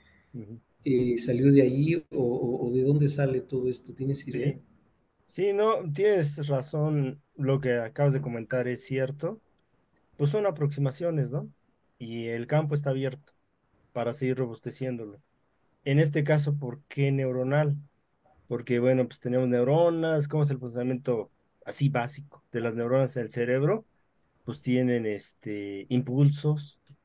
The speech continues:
Speaker 1: Esos impulsos son enviados de una neuron-, de unas ne-, de una neurona o de unas neuronas a otras neuronas a través de la sinapsis. Y aquí precisamente se trata de imitar ese funcionamiento.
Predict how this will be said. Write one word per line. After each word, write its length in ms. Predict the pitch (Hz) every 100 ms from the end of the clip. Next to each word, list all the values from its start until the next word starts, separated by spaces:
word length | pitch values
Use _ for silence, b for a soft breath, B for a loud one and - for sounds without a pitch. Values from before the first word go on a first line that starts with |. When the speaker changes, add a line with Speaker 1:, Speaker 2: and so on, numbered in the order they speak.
| _
Speaker 1:
Esos 200 | 117 120
impulsos 440 | 123 120 127 120 120
son 220 | 127 120
enviados 340 | 110 113 117
de 80 | 113
una 180 | 120 117
neuron-, 380 | 110 107 117 120
de 100 | 120
unas 220 | 135 127 117
ne-, 180 | 113
de 100 | -
una 180 | 120 127
neurona 480 | 117 110 117 151 165
o 80 | 123
de 80 | 120
unas 180 | 123 117
neuronas 460 | 113 120 123 117
a 40 | 123
otras 200 | 123 113
neuronas 600 | 110 123 143 165 147 - b b
a 100 | 113
través 240 | 139 127
de 80 | 131
la 100 | 123
sinapsis. 640 | 120 123 147 - - - _ _ _ _ _ _ _ _ _ _ _ _ _ _
Y 300 | 139 135 139
aquí 260 | 139 143 170
precisamente 460 | 151 156 160 156 147
se 120 | 147
trata 280 | 143 143 143
de 40 | 127
imitar 300 | 120 - 127
ese 160 | 131
funcionamiento. 680 | 143 113 117 120 123 139 147